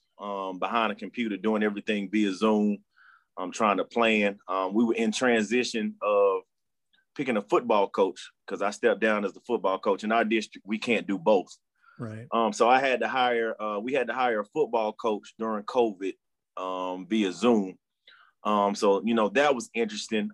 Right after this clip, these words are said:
Speaker 1: Um, you know, we brought in a phenomenal coach, um, but we hired him kinda late. It was in the summer. School was getting ready to start. And with our district, uh, we didn't know,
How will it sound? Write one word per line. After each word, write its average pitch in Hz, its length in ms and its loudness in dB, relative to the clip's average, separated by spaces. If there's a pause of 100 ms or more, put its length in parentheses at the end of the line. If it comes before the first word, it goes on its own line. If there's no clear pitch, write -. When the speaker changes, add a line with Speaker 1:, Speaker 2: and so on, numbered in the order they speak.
Speaker 1:
Um, 95 360 -2
you 101 60 -6
know, 95 80 2
we 98 140 2
brought 117 300 6
in 104 100 4
a 101 80 4
phenomenal 104 540 0
coach, - 500 0 (640)
um, 92 600 -6 (340)
but 98 100 -2
we 110 140 0
hired 135 340 4
him 113 80 2
kinda 123 280 0
late. 123 360 0
It 117 60 -4
was 110 160 -8
in 113 80 -6
the 104 60 -8
summer. 123 540 -2
School 131 340 -6
was 107 120 -6
getting 117 180 -2
ready 110 220 4
to 98 100 -14
start. 113 400 2
And 98 80 -10
with 104 80 0
our 110 140 2
district, 113 480 -4 (640)
uh, 98 220 -2
we 120 140 2
didn't 113 320 2
know, 117 460 4